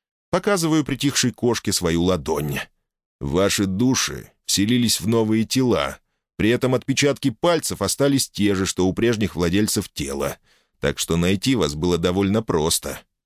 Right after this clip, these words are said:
"Но я больше не магистр!" прошипела кошка, нервно поглядывая на Нерею. "После возрождения в этом мире нам достались тела,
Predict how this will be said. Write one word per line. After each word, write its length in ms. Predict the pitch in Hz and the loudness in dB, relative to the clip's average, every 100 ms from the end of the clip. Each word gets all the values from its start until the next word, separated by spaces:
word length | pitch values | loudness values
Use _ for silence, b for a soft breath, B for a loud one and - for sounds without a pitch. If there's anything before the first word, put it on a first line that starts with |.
| - | -6
"Но 160 | 202 202 | -2 0
я 240 | 202 220 | 0 0
больше 380 | 214 226 214 220 | 0 0 0 -2
не 100 | 233 | 0
магистр!" 760 | 233 240 226 247 233 - - - - - - _ _ _ - | 0 0 0 2 2 0 -2 0 -2 -4 -10 _ _ _ -6
прошипела 540 | 104 - 98 98 80 | -2 -2 0 2 0
кошка, 640 | 78 185 196 - 147 117 76 | 0 0 0 0 -2 -2 0
нервно 400 | 101 113 95 90 | 0 2 0 -2
поглядывая 640 | 87 78 85 78 85 80 | -2 0 0 0 0 0
на 80 | 85 | 2
Нерею. 640 | 92 98 71 67 67 64 - _ _ - B B B | 2 2 -2 -4 -4 -4 -8 _ _ -12 B B B
"После 280 | 196 - | -2 0
возрождения 640 | 185 190 208 175 196 202 196 | 0 2 0 0 0 2 2
в 80 | 190 | 2
этом 220 | 202 196 | 0 0
мире 560 | 208 247 247 165 87 - | 0 2 2 2 0 -2
нам 220 | 170 190 | -2 0
достались 500 | 180 190 214 202 185 | 0 0 0 0 -2
тела, 460 | - 208 220 226 | 0 2 4 2